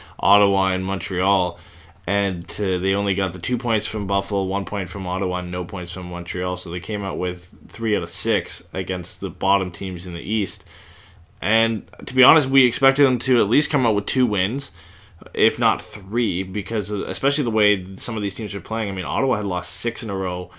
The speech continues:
before the Ducks came into, into town. Uh, Buffalo was struggling as well. Montreal wasn't doing so well either. And Carey Price didn't even start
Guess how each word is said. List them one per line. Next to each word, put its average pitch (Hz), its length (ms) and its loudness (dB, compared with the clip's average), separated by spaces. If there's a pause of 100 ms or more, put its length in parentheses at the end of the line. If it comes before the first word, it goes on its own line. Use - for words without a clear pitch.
(120)
before 95 280 -4
the 95 80 0
Ducks 92 260 -2
came 92 280 -8
into, 87 440 -8 (100)
into 92 460 -8
town. 87 400 -6 (380)
Uh, 87 380 -4
Buffalo 101 440 0
was 95 260 0
struggling 95 560 -4
as 90 140 -8
well. 110 200 6
Montreal 98 540 0
wasn't 95 280 -6
doing 92 260 -6
so 92 180 -6
well 90 280 -4
either. 104 360 0 (220)
And 92 240 -6
Carey 135 220 0
Price 113 320 0
didn't 104 180 -4
even 85 220 -6
start 110 560 0